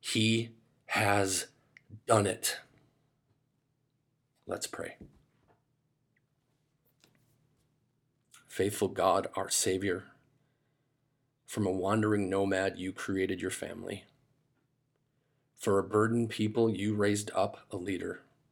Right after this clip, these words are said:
For a confused nation, you chose a king. And for a rebellious crowd, you sent your prophets.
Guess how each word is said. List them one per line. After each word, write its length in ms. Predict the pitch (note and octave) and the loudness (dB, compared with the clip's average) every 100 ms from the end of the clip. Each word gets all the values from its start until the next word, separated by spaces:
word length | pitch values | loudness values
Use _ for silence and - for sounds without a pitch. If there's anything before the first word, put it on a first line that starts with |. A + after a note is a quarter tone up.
| _ _ _ _ _ _ _ _ _ _ _ - | _ _ _ _ _ _ _ _ _ _ _ -12
For 260 | - G2 | 0 2
a 60 | F#2+ | 2
confused 580 | - F#2 - A2 G#2+ G2 | -2 -6 -2 0 0 -2
nation, 580 | G2 G2+ - F#2+ G2 - _ _ _ _ _ | 0 0 0 -2 -8 -12 _ _ _ _ _
you 120 | - G2+ | -6 -4
chose 320 | - F#2 - | -2 -2 -2
a 60 | |
king. 400 | - G#2 G2+ G2+ - _ _ _ _ _ _ _ _ _ _ _ _ - | -6 -4 -4 -6 -12 _ _ _ _ _ _ _ _ _ _ _ _ -12
And 100 | F#2 | -6
for 200 | G2 F#2 | -2 -2
a 40 | |
rebellious 540 | F#2 F2+ F#2+ F#2 F#2 - | -2 -2 -2 0 -2 -4
crowd, 460 | - F2 F2+ - - _ _ _ _ _ _ | -4 -4 -6 -8 -16 _ _ _ _ _ _
you 120 | F#2+ | -2
sent 280 | F#2 G2 F2+ | 0 0 -2
your 120 | E2+ | -6
prophets. 680 | - - - - - - | -4 -6 -6 -10 -6 -6